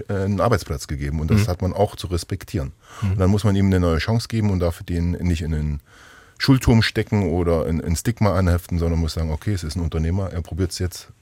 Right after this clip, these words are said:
Speaker 1: beim nächsten
Speaker 2: Mhm.
Speaker 1: Mal.“
Speaker 2: Herr Arroyo Escobar, wie sieht das eigentlich aus bei der tudag, Ausgründungsgesellschaft der T U Dresden? Ähm,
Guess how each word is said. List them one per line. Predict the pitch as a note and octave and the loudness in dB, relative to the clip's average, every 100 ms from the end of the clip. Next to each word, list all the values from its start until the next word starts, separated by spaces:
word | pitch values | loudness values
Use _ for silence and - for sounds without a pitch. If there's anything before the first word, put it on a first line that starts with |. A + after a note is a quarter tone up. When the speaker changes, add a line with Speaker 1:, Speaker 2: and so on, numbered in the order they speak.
| _ | _
Speaker 1:
beim | - F2 | 0 0
nächsten | C#2 A2 | 2 0
Speaker 2:
Mhm. | C3 | 0
Speaker 1:
Mal.“ | - _ _ _ _ _ - - - - F#2+ _ | -8 _ _ _ _ _ -20 -18 -16 -16 -18 _
Speaker 2:
Herr | F#2+ G#2+ G#2+ G2+ F#2+ A2+ - | -4 -2 0 -2 -6 -14 -10
Arroyo | A#2 A2 A#2 A#2+ | -4 -2 0 -2
Escobar, | A2+ - A#2 A#2+ A#2+ | -4 -2 0 2 2
wie | A#2 A#2+ | 0 -4
sieht | G#2 B2 C#3 | -4 -2 0
das | G2 | -2
eigentlich | A2 C3 - | -2 -2 0
aus | C3+ - | -2 2
bei | C3+ | 2
der | A#2+ | 2
tudag, | - D3 E3 E3+ - - - G#2+ | 0 -2 2 0 0 -14 -10 -4
Ausgründungsgesellschaft | B2+ - D#3+ D3 C#3+ C3+ C3 C#3 - | -2 0 -2 0 -2 -2 0 -2 -2
der | C3+ | -6
T | - C3 | -2 -2
U | A2+ | -2
Dresden? | A2 A2 D3+ - D#3+ - - - - - | -2 -2 -2 0 -2 -2 -16 -16 -12 -2
Ähm, | B2 | -2